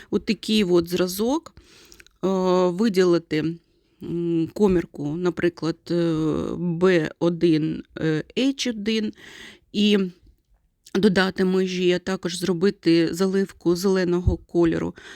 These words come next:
Також, е, там, де, е,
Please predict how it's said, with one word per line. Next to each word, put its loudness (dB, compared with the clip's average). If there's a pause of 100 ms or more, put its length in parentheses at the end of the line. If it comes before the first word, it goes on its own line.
(320)
Також, -2
е, 0 (600)
там, 0
де, 2
е, -4